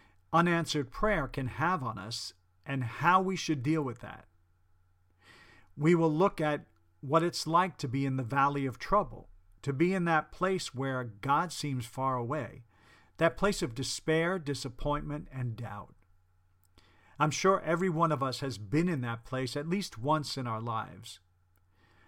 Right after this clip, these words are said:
Some may even be in that place right now. For, for some, this is going to be a tough topic, but I'm believing that God will use this week's sermon and this week's group discussions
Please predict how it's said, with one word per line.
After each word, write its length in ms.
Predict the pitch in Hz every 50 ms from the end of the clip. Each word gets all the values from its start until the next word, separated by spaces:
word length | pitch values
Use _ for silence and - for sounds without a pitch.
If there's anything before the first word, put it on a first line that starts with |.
| _ _
Some 340 | - - - 175 180 185 185
may 100 | 180 175
even 320 | 160 151 143 151 147 135
be 200 | 117 139 139 139
in 120 | 139 135
that 180 | 135 131 127 123
place 320 | - 139 131 123 120 -
right 260 | 127 113 107 90 - 117
now. 360 | 135 135 123 107 - - 113 - _ _ _ _ _ _ _ _ _ _ _ _ _ _ _ - - - - _ - - 123
For, 160 | 117 - - - -
for 140 | - - 170
some, 340 | 165 - 196 202 220 208 202
this 160 | 208 190 -
is 140 | 180 151 123
going 300 | 117 156 151 156 151 120
to 60 | 127
be 160 | 120 139 135
a 40 | 131
tough 340 | 120 - - 135 123 - -
topic, 400 | - 131 117 117 - - - - _ _ -
but 340 | 127 117 131 117 - 143 139
I'm 220 | 143 143 143 131
believing 600 | 123 139 135 135 147 165 180 185 165 190 170 160
that 180 | 151 143 123 110
God 280 | 147 139 143 143 127
will 140 | 127 131 131
use 380 | 120 107 123 151 170 185 175 -
this 260 | 180 175 - - -
week's 240 | 147 151 147 - -
sermon 460 | - - 151 147 147 147 147 139 127
and 180 | 113 110 117
this 240 | 120 156 160 - -
week's 240 | 160 156 151 - -
group 340 | - - 147 151 147 - -
discussions 840 | - 135 117 - - 156 151 151 - - 160 156 151 160 156 -